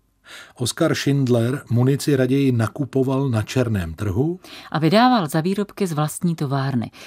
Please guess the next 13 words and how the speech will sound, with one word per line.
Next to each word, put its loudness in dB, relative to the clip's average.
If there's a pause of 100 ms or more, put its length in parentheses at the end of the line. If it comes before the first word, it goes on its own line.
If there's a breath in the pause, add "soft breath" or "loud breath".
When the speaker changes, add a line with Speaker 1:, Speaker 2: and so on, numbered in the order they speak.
(240 loud breath)
Speaker 2:
Jedině 4
tak 0
byl -2
schopný 0
plnit 0
dodávky. -4 (100)
Za 0
normálních 0
okolností -4
by -2
dávno 0
vyhlásil -4
bankrot. -8